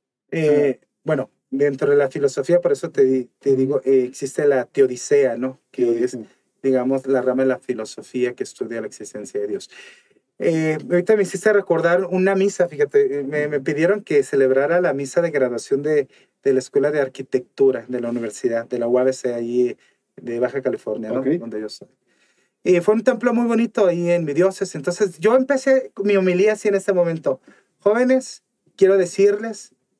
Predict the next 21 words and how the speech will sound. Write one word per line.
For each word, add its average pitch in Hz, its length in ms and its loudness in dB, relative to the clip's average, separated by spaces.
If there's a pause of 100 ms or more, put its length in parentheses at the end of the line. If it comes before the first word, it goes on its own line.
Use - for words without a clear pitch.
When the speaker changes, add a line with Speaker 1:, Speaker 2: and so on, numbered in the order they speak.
(160)
Speaker 1:
que 202 140 4
este 190 240 0
hermoso 160 400 -4
templo 202 640 -2 (720)
fue 180 140 2
un 175 100 2
regalo 160 640 0 (100)
de 143 140 4
Dios. 127 500 -4 (600)
Un 135 180 -2
día 175 540 0 (120)
hizo 135 300 -4
mucho 135 300 -2
viento, 135 760 -6
mucho 175 420 -4
calor, 135 460 -2 (1040)
y 135 60 -6
el 123 120 -6
templo 131 520 -4
se 127 160 -10
formó". 107 400 -14